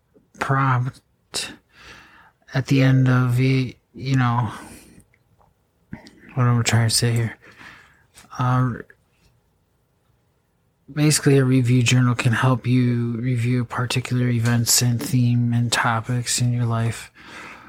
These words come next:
So while doing so, you're able to revisit the topic and take care of your <clears throat> reflection deeper. The type of journal is commonly used at the end of the day. For example, you may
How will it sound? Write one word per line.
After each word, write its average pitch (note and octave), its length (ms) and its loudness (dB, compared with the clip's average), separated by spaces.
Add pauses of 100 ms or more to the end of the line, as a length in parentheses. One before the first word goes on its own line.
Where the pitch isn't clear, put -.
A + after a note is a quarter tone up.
(460)
So A#2+ 760 -2 (100)
while C3+ 300 -4
doing C#3 300 4
so, B2+ 480 2
you're A#2+ 360 0
able B2 300 0
to B2 200 -2
revisit B2 1000 0 (220)
the B2+ 120 -4
topic B2+ 580 -4
and C3+ 180 0
take C#3+ 280 -2
care C#3+ 260 -2
of C#3+ 100 0
your C3 360 0
<clears throat> F#3+ 560 2 (440)
reflection C3 680 -2
deeper. B2 480 -4 (1700)
The C3 40 -6
type C#3+ 260 0
of C#3 100 -2
journal C#3 320 4
is C3 140 0
commonly C#3+ 520 2
used C3 520 0
at C3 400 0
the C3 160 -2
end C3 160 0
of B2 100 -2
the B2 140 -2
day. B2 340 2
For B2 260 -6
example, B2 720 -2
you A#2+ 180 -2
may A#2+ 420 0